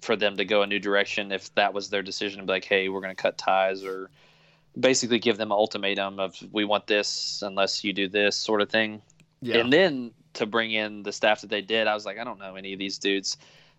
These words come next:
Speaker 1: Uh, I know the one guy I worked with, like, R C C is, like, a caption head this winter. I don't know. We'll see. I
Speaker 2: They're all West Coast goods, dudes still, right?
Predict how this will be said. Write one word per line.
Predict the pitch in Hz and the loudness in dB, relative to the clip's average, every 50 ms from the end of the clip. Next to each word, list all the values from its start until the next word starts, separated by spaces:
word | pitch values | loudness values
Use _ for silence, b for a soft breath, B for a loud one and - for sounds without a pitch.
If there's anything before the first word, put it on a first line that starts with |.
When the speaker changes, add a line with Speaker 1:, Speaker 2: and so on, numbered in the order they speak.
| b - | b 4
Speaker 1:
Uh, | - 104 107 107 107 107 104 - _ _ | 6 8 8 8 6 4 2 0 _ _
I | - 117 | -4 0
know | 117 120 120 | 2 2 2
the | 110 110 | 2 0
one | 101 107 107 107 | -2 -4 -4 0
guy | 104 107 104 104 104 | 2 2 4 4 2
I | 101 | 2
worked | 98 101 98 92 - - | 0 -2 -4 -4 -8 -12
with, | 98 - | -8 -4
like, | - 95 - - | -4 -4 -2 0
R | 101 101 | -2 -2
C | 101 - - 98 | -2 -4 -6 -6
C | - - 101 98 95 | -4 -4 -2 -2 -2
is, | 95 95 | 0 -2
like, | 98 90 | -4 -6
a | - | -4
caption | - - - 107 107 104 - 110 | -4 0 2 2 2 2 -2 -6
head | 107 107 98 | -6 -6 -6
this | 98 - 104 | -6 -14 -2
winter. | 117 139 151 156 151 151 147 147 147 b b b b b b b b b b b _ _ _ _ _ _ _ _ _ _ _ - _ _ _ _ _ | 0 2 4 4 4 2 0 -2 -6 b b b b b b b b b b b _ _ _ _ _ _ _ _ _ _ _ -20 _ _ _ _ _
I | 110 107 101 | 2 2 2
don't | 95 95 95 | 0 -4 -12
know. | 92 92 95 95 _ _ _ _ _ | -14 -14 -14 -14 _ _ _ _ _
We'll | 139 135 139 127 | 2 2 2 2
see. | - - 104 98 98 _ _ _ _ _ _ _ _ _ _ 123 | 2 -8 -12 -14 -14 _ _ _ _ _ _ _ _ _ _ 0
I | 120 117 - _ _ _ _ _ _ _ _ _ | 0 0 0 _ _ _ _ _ _ _ _ _
Speaker 2:
They're | - 127 143 | 0 2 4
all | 165 151 113 | 4 4 4
West | 120 143 139 - | 4 2 0 0
Coast | - 123 101 - | -6 -6 -6 -6
goods, | - 98 92 87 - - - - _ _ - | -10 -12 -12 -12 -14 -16 -18 -18 _ _ -8
dudes | 101 107 98 - | -6 -6 -6 -6
still, | - - 101 98 95 | -8 -6 -6 -6 -4
right? | 92 92 98 113 117 | -2 -2 -2 -2 -2